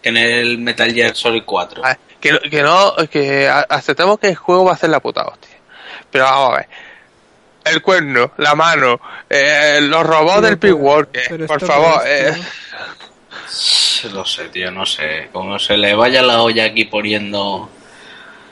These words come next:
Speaker 1: Es que no lo sé, me estoy imaginando tantas cosas y tanta
Speaker 3: Pero eso no
Speaker 1: cagada
Speaker 3: es un
Speaker 1: por
Speaker 3: cuerno,
Speaker 1: medio.
Speaker 3: eso es que se le ha abierto la carne y de por dentro
Speaker 1: No,
Speaker 3: es
Speaker 1: no,
Speaker 3: un
Speaker 1: es que le, le ha hecho la foto que parece que sea una herida.
Speaker 3: Ah,
Speaker 1: Espérate,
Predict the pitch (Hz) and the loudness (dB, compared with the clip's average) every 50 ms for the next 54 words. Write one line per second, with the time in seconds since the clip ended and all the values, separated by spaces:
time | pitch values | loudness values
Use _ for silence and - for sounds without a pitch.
0 | - - - - 113 107 - - 113 98 92 90 90 90 - - 95 95 95 - | -20 -12 -6 -4 -4 -2 -2 -2 -4 -2 -2 -2 -2 -2 -4 -4 -4 -4 -6 -4
1 | - 123 127 131 127 123 - - 113 110 104 101 98 95 117 120 120 - 117 - | -2 0 0 2 2 0 0 0 -2 -2 -2 -2 -2 0 0 0 -2 -4 -8 -8
2 | - - 107 101 - 107 104 - 104 101 190 180 175 170 170 165 170 170 185 196 | -4 -2 0 2 2 2 0 0 0 0 0 2 2 2 2 0 -2 0 0 0
3 | 214 220 - 254 214 180 175 175 185 214 240 226 190 175 160 160 165 185 190 - | 0 0 -2 -4 -6 -4 -2 0 0 0 0 0 -2 -4 -6 -8 -10 -10 -8 -8
4 | 214 202 226 220 214 214 208 202 196 208 196 185 175 185 180 185 202 226 247 240 | -6 -4 -2 -2 -2 -2 -4 -6 -6 -6 -6 -6 -6 -6 -8 -8 -8 -8 -8 -8
5 | 220 190 180 185 180 180 170 170 165 165 170 - - 120 139 147 143 135 139 147 | -8 -8 -10 -10 -10 -10 -10 -10 -10 -12 -6 -2 0 2 2 2 2 2 2 4
6 | 147 131 123 - - 143 143 139 139 127 123 123 120 120 120 - - 139 135 131 | 4 4 2 2 2 2 2 2 2 2 0 2 2 2 0 0 -2 -2 -2 -2
7 | 123 - 143 135 135 143 139 135 120 120 123 120 120 113 123 117 98 113 110 - | -2 -4 -8 -8 -8 -8 -8 -8 -6 -4 -4 -4 -4 -4 -6 -6 -4 -6 -6 -4
8 | - 107 104 101 101 101 104 101 101 101 101 98 104 104 110 110 104 98 101 107 | -2 0 0 2 2 2 2 0 0 -2 -4 -6 -8 -8 -8 -8 -6 -4 -2 -2
9 | 127 123 107 92 - - - _ _ - - 107 107 101 | -2 -2 -2 -6 -8 -10 -16 _ _ -12 -6 -2 -2 -2